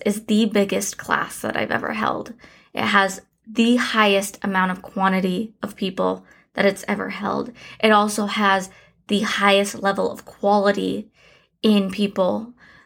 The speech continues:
the highest amount of vulnerability in people. As people are getting into this container, and I opened it early,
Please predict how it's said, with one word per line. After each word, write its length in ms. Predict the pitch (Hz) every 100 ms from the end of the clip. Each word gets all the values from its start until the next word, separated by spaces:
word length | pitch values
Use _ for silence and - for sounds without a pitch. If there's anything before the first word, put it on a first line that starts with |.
| _
the 280 | 226 220 196
highest 600 | - 208 202 196 202 -
amount 220 | 202 190
of 120 | 185
vulnerability 920 | 196 196 190 214 214 214 208 185 -
in 160 | 196 185
people. 540 | 202 190 190 185 208 - - - -
As 140 | 208
people 240 | 220 220 202
are 100 | 196
getting 340 | 214 208 214
into 160 | 208 196
this 160 | 190
container, 500 | - 190 208 202 196
and 120 | 185
I 100 | 185 -
opened 280 | 202 202
it 120 | 185 -
early, 480 | 202 196 190 185